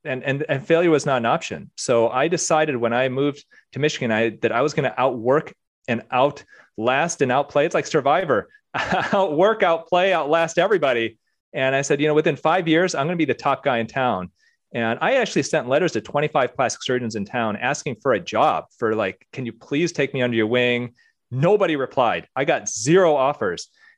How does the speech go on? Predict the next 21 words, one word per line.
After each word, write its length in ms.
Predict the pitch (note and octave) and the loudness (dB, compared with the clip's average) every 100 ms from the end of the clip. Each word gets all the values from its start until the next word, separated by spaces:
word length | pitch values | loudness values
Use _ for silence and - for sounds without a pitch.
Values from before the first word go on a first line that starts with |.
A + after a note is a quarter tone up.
| - | -4
And 180 | A#2+ A#2+ | -2 0
so 260 | - B2+ | 2 4
I 100 | C3+ | 4
decided 420 | F3+ - F3+ D3 | 0 0 0 0
at 60 | A#2+ | 0
that 200 | C#3 D#3 | 0 0
point, 220 | C#3 A2+ | -2 -2
okay, 220 | C3+ - | -2 0
if 100 | C#3 | 0
nobody's 320 | C#3 F#3 D4 A3 | 2 2 2 2
gonna 180 | D3+ | 0
help 260 | G2+ D3+ F#3 | 2 0 0
me, 300 | A#2 G#2 G2+ _ - | 0 0 -4 _ -6
I'm 120 | C#3+ | -2
gonna 140 | C#4+ | 0
take 240 | A3+ E3+ D#3+ | 0 -2 2
their 120 | C3 | 2
business 380 | A#2+ C#3+ B2 - | 2 2 0 -4
from 280 | - A#2+ A#2 | -2 -2 0
them. 260 | E2+ E2+ _ _ _ _ _ - | -4 -6 _ _ _ _ _ -6
And, 500 | A#2 A2 G#2+ G#2+ | -2 0 0 -2